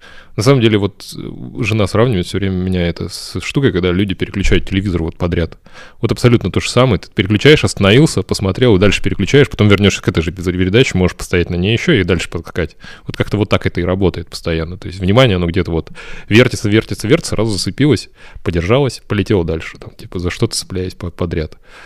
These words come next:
Поэтому, типа, у меня вот эти ритуалы с запоминанием работают, что вот, ну, я точно пройдусь по этим всем вещам, которые у меня есть. Поэтому их надо правильно разложить,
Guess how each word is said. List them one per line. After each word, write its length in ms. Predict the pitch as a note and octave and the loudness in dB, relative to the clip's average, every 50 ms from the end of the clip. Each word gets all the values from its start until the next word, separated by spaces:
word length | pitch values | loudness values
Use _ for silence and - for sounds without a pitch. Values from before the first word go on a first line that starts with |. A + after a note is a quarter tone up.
| - - - - | -20 -20 -6 0
Поэтому, 340 | - A#2 A2+ - F2+ F#2 F#3+ | 4 4 4 4 2 0 0
типа, 180 | - - G#2+ G#2 | -2 -4 -6 -4
у 40 | G2 | -2
меня 180 | G#2 G#2+ G#2 | -2 -2 -2
вот 140 | F#2 F#2 - | -2 -4 -4
эти 80 | F#2 F#2+ | -4 -4
ритуалы 400 | F#2+ G2 - G#2+ G#2 G2 F#2 F2+ | -4 0 2 2 4 4 4 2
с 40 | |
запоминанием 500 | F2 G2+ F#2 - G2 G#2+ C#3 D#3 B2 F#2+ | 0 -2 -2 0 0 2 2 2 0 0
работают, 340 | F#2+ F#2+ F#2+ F#2 E2+ - F#2 | -2 -2 -4 -4 -6 -6 -8
что 160 | - - - | -10 -10 -10
вот, 200 | F2 F2 - - | -10 -10 -8 -8
ну, 140 | G2 G2+ G2 G2 | -6 -4 -2 0
я 220 | G2+ G2 F2+ E2+ | 0 0 -2 -2
точно 320 | - - F#2+ - - - | -2 -2 -2 -2 -6 -8
пройдусь 320 | E2 - E2+ F2 F2 E2 - | -8 -6 -4 -4 -4 -6 -6
по 80 | - F2 | -6 -6
этим 200 | E2 - E2+ D#2+ | -6 -6 -8 -10
всем 180 | - - E2+ | -8 -10 -8
вещам, 260 | D#2+ F2 - - C#3 C#3+ | -8 -6 -4 -4 -4 -4
которые 320 | - F#2+ - - - E2 | -6 -10 -10 -10 -10 -10
у 40 | E2 | -8
меня 160 | E2+ E2 E2 | -8 -6 -6
есть. 340 | D#2+ E2 E2+ F#2 - - - _ - | -6 -8 -8 -10 -14 -18 -20 _ -4
Поэтому 280 | - F#2 - A2+ G#2 | -2 0 2 2 2
их 100 | F#2+ - | 2 2
надо 160 | G#2 G2 F2 - | 2 0 2 4
правильно 340 | - G#2 A2 G#2+ F2+ E2+ | 6 6 6 6 6 4
разложить, 480 | E2 F2+ E2 E2+ E2 E2+ F#2+ C3+ E3 | 0 0 0 0 2 2 2 2 0